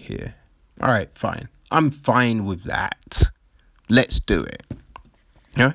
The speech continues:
it's a good thing. I mean, if only they could do that with our taxes, right?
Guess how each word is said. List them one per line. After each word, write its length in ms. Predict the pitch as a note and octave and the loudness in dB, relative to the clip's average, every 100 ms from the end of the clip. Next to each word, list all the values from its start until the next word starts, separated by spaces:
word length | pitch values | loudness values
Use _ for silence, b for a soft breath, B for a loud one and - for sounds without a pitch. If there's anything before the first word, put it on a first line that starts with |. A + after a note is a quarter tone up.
| - | -2
it's 140 | - | -4
a 40 | - | -2
good 180 | G#3+ | -2
thing. 260 | - - - _ _ B B B B B B | -4 -10 -10 _ _ B B B B B B
I 120 | - | -2
mean, 140 | F3+ F3+ | 2 2
if 120 | C#3 E3 | 2 2
only 260 | F#3 E3+ | 2 2
they 140 | D#3 D3 | 0 0
could 240 | C#3+ G#2+ | 0 4
do 160 | C3+ B2+ | 4 4
that 180 | C3 | 0
with 120 | A#2 A2 | 0 2
our 140 | G2 | 2
taxes, 840 | - - G#2+ G#2+ - - D#2+ - - | 2 0 0 -4 -2 -2 -2 -2 4
right? 380 | C3 D3+ D3+ | 4 4 -2